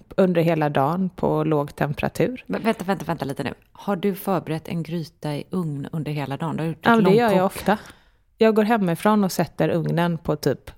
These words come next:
Speaker 1: åttio grader. Har inte jag berättat det för dig?
Speaker 2: Nej.
Speaker 1: Nej. Och sen
Speaker 2: Du gör långkok?
Speaker 1: Ja, men det gör ju sig själv när jag inte är hemma.
Speaker 2: Ja, detta är alltså grönsakerna, det är inte grytan som, eh, förbereds under dagen?
Speaker 1: Jo, jag har en gammal gryta som jag har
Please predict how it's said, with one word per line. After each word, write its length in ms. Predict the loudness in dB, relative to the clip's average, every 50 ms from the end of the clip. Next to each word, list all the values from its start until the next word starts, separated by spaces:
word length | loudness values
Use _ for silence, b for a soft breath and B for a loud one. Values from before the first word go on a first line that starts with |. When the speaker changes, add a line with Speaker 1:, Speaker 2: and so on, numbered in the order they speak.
| _ _ _
Speaker 1:
åttio 260 | -4 -4 -2 0 0
grader. 280 | 2 2 2 2 0 0
Har 100 | 0 -2
inte 140 | -2 0 -2
jag 80 | 0 0
berättat 260 | 0 0 -2 -2 -2
det 100 | -2 -4
för 80 | -4
dig? 120 | -6 -8 -6 -6
Speaker 2:
Nej. 300 | -6 -6 -6 B B B B B B B B B B B B B B B B B _ _ _ _ _ _
Speaker 1:
Nej. 160 | -2 -2 -2 -2 -4 -14 -16 -4
Och 100 | -4 0
sen 180 | 2 4 4 4
Speaker 2:
Du 60 | 4
gör 140 | 2 0 -2
långkok? 840 | -2 -4 -4 -4 -4 -6 -8 -10 -10 -12 -12 -12 -12 _ -20 -20 _ -20 _ _ _ _ _
Speaker 1:
Ja, 80 | -2
men 140 | 0 0 2
det 80 | 4 4
gör 180 | 4 4 4
ju 100 | 4 2
sig 180 | 0 -2 -4 -2
själv 260 | 0 0 0 0 -2 -6 -8 -4
när 140 | 0 2 2
jag 60 | 2
inte 160 | 2 2 0
är 20 | 0
hemma. 260 | 0 2 0 -2 -2 -6 _ _
Speaker 2:
Ja, 140 | _ 0 2
detta 220 | 2 2 2 4 2
är 40 |
alltså 120 | 0 0 0
grönsakerna, 640 | 0 0 2 2 2 0 0 -4 -4 -2 -2 -2
det 60 | 0
är 20 | 0
inte 120 | -2 -2
grytan 560 | -4 -4 -6 -6 -8 _ _ -2 -2 -2 -4
som, 340 | -6 -4 -4 -2 -2 -2 -2
eh, 200 | -2 -4 -6 -6
förbereds 560 | -4 -2 -2 -2 0 -2 -6 -6 -6 -10 -8
under 200 | -6 -4 -2 4
dagen? 100 | 4 6 6
Speaker 1:
Jo, 80 | 6 4
jag 100 | 2 2
har 240 | 2 2 4 4 2
en 280 | 2 2 2 2 0
gammal 640 | 2 2 2 2 2 2 2 2 2 2 2 2 0
gryta 580 | 2 2 2 4 4 2 0 -2 -2 0 0 0
som 240 | 0 0 0 2 2
jag 100 | 2 2
har 180 | 2 0 0